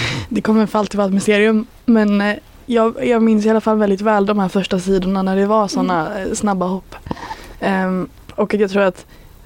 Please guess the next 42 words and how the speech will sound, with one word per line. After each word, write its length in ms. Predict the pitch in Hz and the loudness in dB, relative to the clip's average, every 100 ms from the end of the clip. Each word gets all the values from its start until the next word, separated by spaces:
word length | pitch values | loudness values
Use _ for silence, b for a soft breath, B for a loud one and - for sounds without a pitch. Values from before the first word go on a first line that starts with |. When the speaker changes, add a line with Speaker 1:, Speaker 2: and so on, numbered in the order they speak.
| - | -6
Speaker 1:
för, 320 | 214 233 202 | -2 0 -2
så 160 | 208 254 | 0 2
det, 320 | 247 262 233 | 4 2 0
det 240 | 226 220 240 | 0 0 2
sättet 300 | 220 202 190 | 2 0 -2
att 100 | 185 | -2
skriva 300 | 208 202 190 | 0 2 2
är 40 | 180 | 0
typ 160 | 190 | 0
det 80 | 175 | -2
första 240 | - 165 190 | -4 -4 -2
jag 100 | 185 | -2
tänker 220 | 175 175 | -2 -2
på 120 | 185 | -4
när 100 | 175 | -4
jag 100 | 170 | -4
tänker 220 | 175 180 | -4 -4
på 140 | 180 185 | -4 -2
Jo-, 300 | 190 185 - | -2 -4 -4
Jonas 340 | 190 175 165 | -4 -4 -4
Hassan 240 | 165 170 165 | -6 -6 -6
Khemiri, 340 | 175 180 185 | -4 -4 -4
liksom. 260 | - - 240 - B B B B - | -6 -8 -12 -14 B B B B -8
Eh, 260 | 180 185 180 | -4 -2 -2
så 120 | 180 | -4
att, 220 | 170 - | -4 -4
eh, 320 | 196 190 190 180 - | -2 -2 -4 -6 -8
hans 440 | - 208 208 196 | -4 -2 0 -2
författarskap 800 | 196 214 190 180 - 214 180 - - | -2 -2 -2 -4 -2 -2 -2 -8 -6
är 140 | 208 | -2
ju 180 | 196 196 | 0 0
ändå 140 | 190 180 | 0 -2
väldigt 320 | 175 170 - | -2 -2 -2
originellt, 680 | 180 170 202 - - - - | -2 -2 -2 -4 -12 -18 -10
tycker 240 | - 180 120 | -8 -4 -4
jag. 80 | - - | -6 -8
Speaker 2:
Men 140 | 269 | -4
det 60 | 262 | 0
är 40 | |
också 240 | 269 - 359 | 0 -2 -2
väldigt, 580 | 427 302 226 - - - - - | 0 0 -2 -8 -12 -12 -14 -10
alltså, 300 | 269 247 | -6 -4